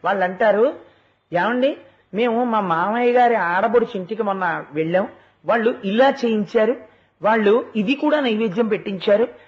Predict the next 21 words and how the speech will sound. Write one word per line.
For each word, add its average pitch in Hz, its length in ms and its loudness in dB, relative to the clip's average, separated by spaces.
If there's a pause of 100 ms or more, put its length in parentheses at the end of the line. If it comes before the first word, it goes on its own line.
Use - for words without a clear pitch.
(160)
వాళ్ళు 233 180 2
కొబ్బరికాయలన్నీ 254 840 2
కొట్టేయాలన్నారు, 202 800 2 (360)
అధ్యాయానికి 233 680 2
రెండు 202 260 0
కొట్టాలన్నారు, 208 680 0 (300)
మీరు 208 120 4
ఒకటే - 240 -2
కొట్టించారే?" 226 580 -8 (1200)
వెంటనే 214 460 -6
ఏమవుతుందో 233 460 -6
తెలుసా 240 300 -12
అండి? 311 260 -12 (600)
మీరు 190 140 -6
పూజ 185 360 -8
చేసిన 247 380 -8
పుణ్యం 233 460 -6
రాదు. 214 320 -6 (520)
బ్రహ్మస్థానమునందు 214 1300 -2
కూర్చోపెట్టిన 214 1000 -2
వాణ్ణి 180 300 -2